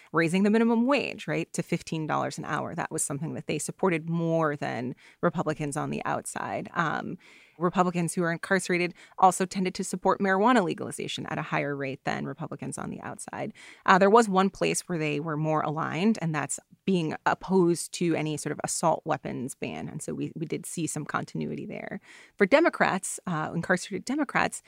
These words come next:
it tended to be, uh, sort of the opposite. So they were more in line with their peers on the outside on these policies.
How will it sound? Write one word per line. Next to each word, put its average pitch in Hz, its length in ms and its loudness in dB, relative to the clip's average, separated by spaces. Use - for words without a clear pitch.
it 220 100 -2
tended 233 260 6
to 208 100 -2
be, 175 480 0
uh, 160 240 0
sort 170 180 -4
of 156 80 -4
the 160 100 -4
opposite. - 480 -6
So - 120 -4
they 160 160 0
were 156 240 -2
more 202 280 10
in 156 160 0
line 131 340 -6
with - 220 -8
their 147 180 0
peers 143 400 0
on 143 80 -4
the 139 100 -6
outside 110 580 -4
on 156 240 -2
these 131 180 -6
policies. - 720 -12